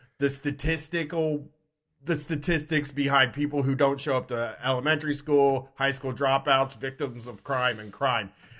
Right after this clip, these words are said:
And, like, she is basically, like, looking at crime like, well, the reason for crime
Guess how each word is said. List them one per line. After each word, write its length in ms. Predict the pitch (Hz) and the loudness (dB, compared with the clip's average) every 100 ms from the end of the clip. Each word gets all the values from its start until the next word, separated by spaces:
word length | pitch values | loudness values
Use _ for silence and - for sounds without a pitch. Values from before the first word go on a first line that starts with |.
| - | -2
And, 200 | 139 139 | 0 4
like, 240 | 143 143 - _ _ _ _ 151 | 6 4 2 _ _ _ _ -12
she 640 | - - 185 180 160 151 - | -8 -4 0 -2 -2 -10 -4
is 180 | 160 127 | -2 -2
basically, 600 | 104 156 170 190 - 165 | 2 4 4 0 -2 0
like, 200 | 143 120 | 0 -2
looking 340 | 120 143 165 139 | -2 -2 0 -2
at 120 | 120 | -4
crime 440 | - 151 151 131 | -2 2 2 2
like, 280 | 117 101 95 _ _ _ | -2 -8 -10 _ _ _
well, 220 | 170 175 - _ _ _ _ _ _ _ 160 139 | -2 -2 -2 _ _ _ _ _ _ _ -20 -6
the 160 | - 170 | 2 2
reason 600 | 135 139 208 247 254 220 | 2 0 0 0 -4 -2
for 120 | 220 | -4
crime 640 | 208 190 165 147 139 131 | -4 0 2 2 0 -2